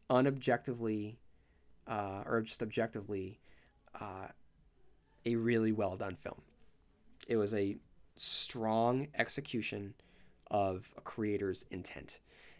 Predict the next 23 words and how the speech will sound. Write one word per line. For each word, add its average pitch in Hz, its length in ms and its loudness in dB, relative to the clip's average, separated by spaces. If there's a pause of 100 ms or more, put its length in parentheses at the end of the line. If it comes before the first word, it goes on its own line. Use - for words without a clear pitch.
(180)
And 95 420 -2
if 113 140 -6
it 104 100 -2
was 104 400 0
not 113 300 -2
for 117 280 4
this 117 240 -2
film, 104 540 -4 (1600)
from 110 340 2
start - 580 0
to - 120 -8
finish, - 720 -4 (320)
I 104 100 0
don't 107 420 0
think 104 240 -4
that 113 140 -2
we 110 100 -2
would 104 100 -2
be 107 100 -6
talking 110 340 -4
about 98 180 -2
Stephen 110 320 -4
King 151 460 0